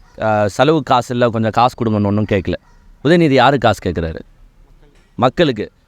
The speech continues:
ஏங்க, மக்கள் பாதிக்கப்பட்டிருக்காங்க. சென்னையில இவ்வளோ பெரிய ஃப்ளட் வந்திருக்கு, தூத்துக்குடியில இவ்வளோ பெரிய ஃப்ளட் வந்திருக்கு, எங்களுக்கு காசு வேணும், இவ்வளோ பட்ஜெட் வேணும்னு கேட்கும் போது,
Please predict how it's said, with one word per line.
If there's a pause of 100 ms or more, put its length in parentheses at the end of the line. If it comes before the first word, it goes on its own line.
ஏங்க,
மக்கள்
பாதிக்கப்பட்டிருக்காங்க.
சென்னையில
இவ்வளோ
பெரிய
ஃப்ளட்
வந்திருக்கு,
தூத்துக்குடியில
இவ்வளோ
பெரிய
ஃப்ளட்
வந்திருக்கு,
எங்களுக்கு
காசு
வேணும்,
இவ்வளோ
பட்ஜெட்
வேணும்னு
கேட்கும்
போது,